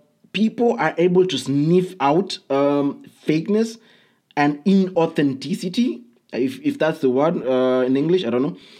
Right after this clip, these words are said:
uh, inauthenticity. People are able to sniff that out. But now it, you have to be self-aware. Do you just want to, um, be the celebrity on, or, or on, on Instagram and Facebook,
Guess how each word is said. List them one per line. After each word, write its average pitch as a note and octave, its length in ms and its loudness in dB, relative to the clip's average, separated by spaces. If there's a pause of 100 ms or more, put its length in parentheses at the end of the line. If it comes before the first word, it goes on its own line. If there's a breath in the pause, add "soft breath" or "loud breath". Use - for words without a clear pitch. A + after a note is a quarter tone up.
(340 loud breath)
uh, C3 140 0
inauthenticity. E3 960 -2 (260 loud breath)
People F#3+ 200 2
are F3+ 60 6
able F3+ 140 4
to D#3 120 -4
sniff F3 460 0
that D3+ 280 0
out. F3+ 340 0 (640)
But F#3 140 -2
now A#3 180 0
it, G#3+ 180 -4
you F#3+ 140 -4 (420 loud breath)
have G#3+ 120 0
to A3 80 -2
be G3 100 2
self-aware. G3 680 2
Do A#2 140 -6
you F3 140 0
just E3+ 320 0
want E3 400 0
to, C#3+ 300 -4 (100)
um, C#3 320 2 (760 loud breath)
be D#3 280 2
the C3+ 400 2
celebrity D#3 1000 2
on, C#3 300 2
or, C3 520 2 (540)
or C3 200 0
on, C3+ 220 0 (140)
on C3 140 2
Instagram D#3+ 560 0
and B2+ 140 0
Facebook, D#3 560 0